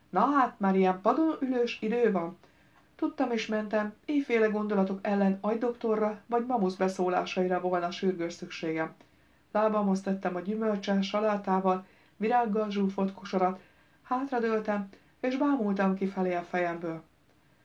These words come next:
A festő szemével figyeltem a fényeket, árnyakat,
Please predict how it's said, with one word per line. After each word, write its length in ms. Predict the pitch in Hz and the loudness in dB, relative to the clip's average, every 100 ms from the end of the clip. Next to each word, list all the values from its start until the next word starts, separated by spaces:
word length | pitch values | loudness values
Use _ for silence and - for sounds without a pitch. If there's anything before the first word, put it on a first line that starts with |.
| _ _ | _ _
A 60 | 190 | -8
festő 400 | 208 208 226 202 | -6 -4 -2 -2
szemével 540 | 202 190 190 185 185 | 0 4 4 4 0
figyeltem 480 | 190 185 180 185 175 | 0 0 0 -2 -8
a 40 | |
fényeket, 680 | 170 196 196 190 190 180 - - | -4 2 4 4 0 -6 -8 0
árnyakat, 640 | 190 190 190 190 180 | 0 2 0 -2 -6